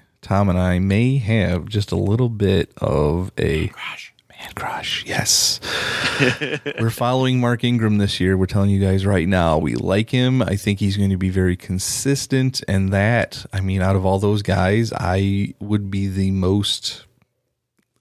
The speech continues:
Speaker 1: okay with <laughs> in, in constructing my team for
Speaker 2: Right.
Speaker 1: just this year.
Speaker 2: Exactly.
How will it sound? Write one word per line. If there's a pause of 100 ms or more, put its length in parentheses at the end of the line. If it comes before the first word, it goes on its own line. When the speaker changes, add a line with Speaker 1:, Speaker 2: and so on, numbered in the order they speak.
Speaker 1:
okay
with (180)
<laughs>
in, (200)
in
constructing
my
team (100)
for
Speaker 2:
Right.
Speaker 1:
just
this
year. (680)
Speaker 2:
Exactly.